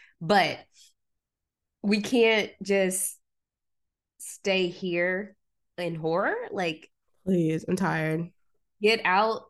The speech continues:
Speaker 1: can't be it. We have to move past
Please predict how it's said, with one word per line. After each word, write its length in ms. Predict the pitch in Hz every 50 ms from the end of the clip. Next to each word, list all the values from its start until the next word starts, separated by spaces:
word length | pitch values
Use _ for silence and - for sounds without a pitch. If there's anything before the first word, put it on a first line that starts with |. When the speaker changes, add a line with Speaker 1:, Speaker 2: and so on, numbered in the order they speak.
| _ _ -
Speaker 1:
can't 500 | - - 196 190 190 170 - - - 151
be 540 | - 185 180 175 165 165 160 156 160 156 - _ _ _ _ _ _ _ _ _ _ _ -
it. 340 | 151 135 - - - - - - _ _ -
We 140 | - 180 180
have 260 | 180 175 170 185 - -
to 60 | 185
move 260 | 180 170 165 165 - -
past 600 | - 165 143 147 170 220 247 - - - -